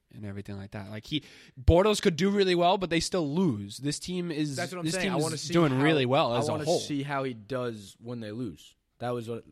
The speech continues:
Speaker 2: that's what I mean by it. Like, Bortles
Speaker 1: Okay,
Speaker 2: could,
Speaker 1: okay.
Speaker 2: like, Bortles threw for four hundred yards and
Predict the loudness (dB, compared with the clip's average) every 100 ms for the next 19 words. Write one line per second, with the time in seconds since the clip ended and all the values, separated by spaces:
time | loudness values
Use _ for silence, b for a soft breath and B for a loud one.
0 | -12 -8 -6 -8 -8 -12 -12 -14 0 4
1 | 4 2 -4 -8 -8 -8 -8 -12 -10 -12
2 | -10 -10 -10 -10 -12 -12 -12 -12 -6 -4
3 | -4 -6 -10 -8 -6 -8 -10 -14 -14 -12
4 | -12 -14